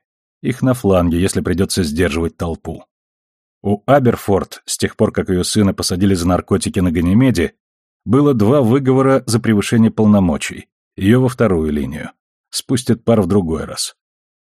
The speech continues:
По всей станции слышались голоса старших групп, принимающих похожие решения. "Хорошо", — сказал Миллер, — "давайте вооружаться". Они вышли все вместе, направляясь к отсеку снаряжения. Миллер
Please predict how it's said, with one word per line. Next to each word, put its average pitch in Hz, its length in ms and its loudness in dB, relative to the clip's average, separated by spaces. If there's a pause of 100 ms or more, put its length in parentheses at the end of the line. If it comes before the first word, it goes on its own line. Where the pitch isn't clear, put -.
(300)
По 73 120 0
всей 127 240 2
станции 135 420 2
слышались 123 540 2
голоса 95 420 2
старших 101 520 -2
групп, 117 420 -2
принимающих 120 680 0
похожие 82 460 -2
решения. - 560 -6 (800)
"Хорошо", — 131 420 4
сказал 92 360 0
Миллер, — 73 460 -4 (200)
"давайте 131 480 2
вооружаться". 98 720 0 (840)
Они 110 240 2
вышли 147 280 2
все 135 220 0
вместе, 113 640 0
направляясь 107 540 0
к - 80 -2
отсеку - 420 -4
снаряжения. 78 640 -4 (440)
Миллер 110 500 2